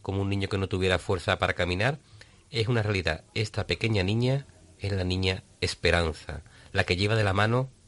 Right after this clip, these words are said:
a las otras dos virtudes. Esto, eh, es, es, es profundo, ¿eh? O sea, la niña pequeña es la que lleva a las dos grandes virtudes.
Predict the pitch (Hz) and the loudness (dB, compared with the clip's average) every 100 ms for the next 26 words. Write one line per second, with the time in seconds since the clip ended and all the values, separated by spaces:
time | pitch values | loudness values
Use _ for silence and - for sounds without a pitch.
0 | - 101 87 101 - 95 90 85 - 76 | -4 0 2 0 -2 -2 -2 -4 -2 -2
1 | 78 82 - 110 - - - - 73 76 | -2 -4 -2 -2 -2 -10 -10 -8 -6 -6
2 | 78 - - - 87 82 85 104 - - | -8 -10 -12 -8 -6 -2 -2 -2 -4 -6
3 | - 95 113 104 76 78 139 202 - - | 0 2 4 4 4 2 0 -4 -12 -12
4 | 110 98 92 85 101 110 113 110 98 85 | -10 -4 -2 0 0 0 -2 -2 -2 0
5 | 95 92 90 82 73 73 78 - - - | -2 -2 -2 0 0 -2 -6 -16 -20 -20
6 | - - 90 85 85 - 92 90 87 82 | -16 -4 0 2 2 0 -2 0 0 -2
7 | 85 82 - 73 76 | -4 -6 -6 -6 -6